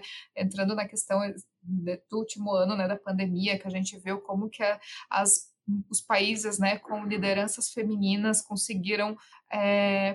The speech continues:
passar pela pandemia de uma maneira um pouco mais humana do que muitos outros países gerenciados por, por homens. Então, eu acho que isso tem que ser levado pra dentro das,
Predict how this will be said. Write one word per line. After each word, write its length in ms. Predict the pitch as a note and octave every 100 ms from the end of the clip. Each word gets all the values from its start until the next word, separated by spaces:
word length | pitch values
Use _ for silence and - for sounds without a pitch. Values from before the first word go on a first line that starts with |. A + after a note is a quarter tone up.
| -
passar 300 | C4+ C4 - -
pela 180 | E4+ E4
pandemia 560 | D4 C4+ C4 B3 C4
de 80 | -
uma 140 | A#3+
maneira 320 | A#3 A3 G#3+ A3
um 40 |
pouco 240 | A3 - -
mais 240 | G#3 G3+
humana 580 | G#3+ G3+ G3+ G#3 A3 G3
do 140 | F3+ F#3+
que 160 | G#3+
muitos 320 | F#3+ F#3+ F#3+
outros 260 | G3 G3 G3
países 480 | - F3+ F#3 G3 G3+
gerenciados 760 | F#3+ F#3 F#3+ - E3 E3+ G3 - _
por, 320 | F#3 F3+ F3 -
por 140 | F#3+ F3
homens. 460 | E3+ F#3 F#3 F3+
Então, 200 | F3+ F#3+
eu 100 | F#3+
acho 180 | F#3 -
que 80 | G#3
isso 160 | A3 G#3+
tem 180 | G3
que 80 | F#3+
ser 400 | - - F#3+ F#3+ - - - -
levado 480 | G3 F#3+ F#3 G3 -
pra 160 | -
dentro 400 | F#3+ F#3+ F#3+ -
das, 420 | F#3 F#3+ F#3 -